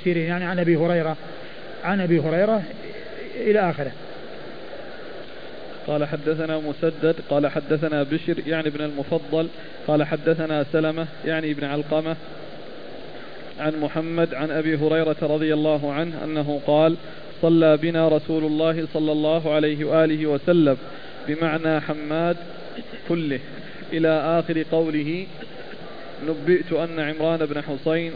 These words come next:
Speaker 2: رضي الله عنهما قال ثم سلم". قال: قلت: "فالتشهد؟" قال: "لم أسمع في التشهد، وأحب إلي أن، أن يتشهد".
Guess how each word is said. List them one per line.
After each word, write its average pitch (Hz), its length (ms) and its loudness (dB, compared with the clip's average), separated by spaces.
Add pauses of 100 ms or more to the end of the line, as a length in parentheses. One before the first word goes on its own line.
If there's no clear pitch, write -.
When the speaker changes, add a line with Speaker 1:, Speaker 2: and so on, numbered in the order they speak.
Speaker 2:
رضي 160 260 2
الله 151 420 2
عنهما 151 400 -2
قال 160 380 4
ثم 165 340 -4
سلم". 160 300 6 (1500)
قال: 165 280 2
قلت: 175 260 2
"فالتشهد؟" 165 760 4 (280)
قال: 165 260 10
"لم 165 160 8
أسمع 170 340 2
في 160 100 0
التشهد، 156 600 4 (520)
وأحب 165 580 2
إلي 170 480 4
أن، 170 60 -2
أن 160 340 -4
يتشهد". 160 720 4